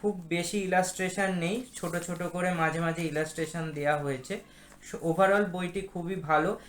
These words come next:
এবং মহাভারত সম্পর্কে, মেন মহাভারতের জিস্টটাকে তুলে ধরে মেন মেন চো-, ব্যাপ-, বিষয়গুলোকে প্রাধান্য দিয়েই এই বইটি রচনা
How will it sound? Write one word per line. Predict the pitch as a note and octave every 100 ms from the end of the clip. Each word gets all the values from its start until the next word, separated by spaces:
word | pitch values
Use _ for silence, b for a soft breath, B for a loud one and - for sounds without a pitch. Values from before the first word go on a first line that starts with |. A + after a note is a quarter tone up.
| -
এবং | E3+ F3
মহাভারত | E3 D#3 F#3 G3 G3 G3
সম্পর্কে, | - G#3 G3 G3+ G3+ G3 G#3+ G#3 - B B -
মেন | D#3+ D#3 F#3+ G#3
মহাভারতের | G3+ E3+ F#3 F#3+ F#3+ G3 G3+ E3
জিস্টটাকে | C#3 F3+ - - F#3+ G3+
তুলে | F#3+ F3+ F3+
ধরে | F3 F#3 F#3+
মেন | F3 E3+ F3
মেন | F3+ F#3 F#3 - -
চো-, | - D#3+ C#3+
ব্যাপ-, | C#3+ D3+ D3
বিষয়গুলোকে | D#3 D#3 F3 E3 F3+ F3+ F#3 F3+ E3
প্রাধান্য | D#3+ C#3+ D3 E3 F3 E3+
দিয়েই | D3 D#3 F3 F3
এই | D3+
বইটি | D3 D3 D3 D#3+
রচনা | C#3+ C#3 D#3+ E3 D#3